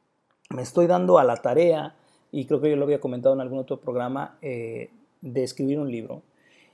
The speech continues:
Y, y en esa búsqueda primero de información para ir armando las, las fases del libro, precisamente me encontré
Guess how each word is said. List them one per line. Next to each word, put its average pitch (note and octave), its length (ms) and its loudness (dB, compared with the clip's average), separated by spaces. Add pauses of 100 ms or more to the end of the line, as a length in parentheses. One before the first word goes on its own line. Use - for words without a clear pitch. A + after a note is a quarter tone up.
(140)
Y, E3 380 -2
y E3+ 160 2
en F3+ 80 2
esa G3 220 2
búsqueda G3 500 4
primero D#3+ 300 2
de D#3+ 80 0
información C#3 640 -2
para C#3 240 4
ir C#3+ 120 4
armando C3+ 840 2
las, A#2 680 -8
las A#2 220 -8
fases C#3+ 400 -4
del A2 140 -8
libro, B2 360 -4 (580)
precisamente D#3+ 520 -2
me D#3+ 100 -4
encontré C#3+ 640 0